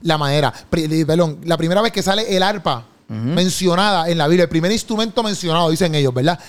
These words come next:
Speaker 1: Dice así, pan, lo voy a punchar aquí, dice, "El hombre", lo estoy punchando aquí, mira, "el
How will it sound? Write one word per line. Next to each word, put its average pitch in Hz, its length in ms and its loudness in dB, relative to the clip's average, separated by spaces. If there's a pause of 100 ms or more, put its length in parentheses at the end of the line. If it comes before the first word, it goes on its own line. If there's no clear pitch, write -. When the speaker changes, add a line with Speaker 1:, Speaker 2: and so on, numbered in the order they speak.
(160)
Speaker 1:
Dice 180 160 2
así, 156 200 -2 (220)
pan, 214 160 0
lo 196 80 4
voy 175 60 2
a - 20 -4
punchar 196 260 0
aquí, 170 140 -2
dice, 151 220 0 (180)
"El 220 240 2
hombre", 254 380 2
lo 156 80 0
estoy 175 160 -6
punchando 185 320 -4
aquí, 151 80 -2
mira, 139 200 -2
"el 190 200 0